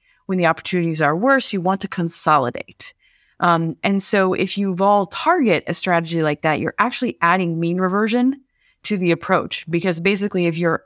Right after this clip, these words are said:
signals are strong and you want the same risk, you lever down. And then when your signals are weak, you lever up. So if you're a pure trend follower, you believe in volatility, um, flexibility within reason, of course, because there's always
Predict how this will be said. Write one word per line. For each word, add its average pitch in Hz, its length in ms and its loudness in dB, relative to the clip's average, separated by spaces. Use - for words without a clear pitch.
signals 233 400 0
are 175 120 2
strong 190 560 2
and 160 100 0
you 175 100 0
want 175 220 0
the 170 100 -2
same 170 240 -2
risk, 226 320 -2
you 175 140 -2
lever 175 280 2
down. 185 540 2
And 185 100 -2
then 180 60 0
when 180 100 0
your 170 80 0
signals 196 380 -2
are 165 80 2
weak, 220 240 -2
you 180 100 -2
lever 160 300 0
up. - 240 0
So 185 340 -2
if 214 160 -4
you're 285 160 4
a 294 60 0
pure 254 300 0
trend 185 460 -2
follower, 202 380 2
you 185 280 -2
believe 180 460 0
in 165 140 0
volatility, 151 840 0
um, 156 260 -2
flexibility 156 800 -2
within 214 320 2
reason, 156 380 2
of 170 140 -2
course, 277 360 0
because 190 340 -4
there's 190 240 0
always 185 340 2